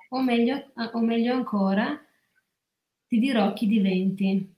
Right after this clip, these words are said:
Ancora una volta, come hai evidenziato tu, l'importanza delle persone con cui ci associamo, con le quali modelliamo la nostra personalità,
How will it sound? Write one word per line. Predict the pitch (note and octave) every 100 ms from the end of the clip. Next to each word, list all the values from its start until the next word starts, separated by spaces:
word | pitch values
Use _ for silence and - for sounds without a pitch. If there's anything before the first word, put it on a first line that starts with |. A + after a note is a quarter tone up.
| _ _ - - _ _ _ _ _ _ _ _ _ _ _ _ -
Ancora | A3+ C4+ D4+
una | D4+ C4+
volta, | A3+ A#3+ C4 C4 D4+ D4+
come | D4+ A3+ G#3+
hai | A3 A#3
evidenziato | G#3+ G3 G3+ G3 G#3 G3+ G3+ G3+ G3
tu, | A3 C4 C#4 -
l'importanza | A3+ A3 A#3 A#3 C4 C4+ B3 A3
delle | G3+ G3+
persone | - G#3 G#3+ - A3 G#3 G3 G3
con | G#3 G#3
cui | A#3+ A#3+
ci | -
associamo, | A3 A3 G#3+ - G3 F#3+ F#3+ G3 G#3+ A3+ -
con | A3
le | G#3+ G#3+
quali | A#3 A#3+ A3+
modelliamo | G#3 G3+ G3+ G3 G#3+ A3 G3+
la | G3
nostra | G3 G#3+ - G3+
personalità, | G#3 G3 - G3+ G3+ G3 G3 F#3+ F#3+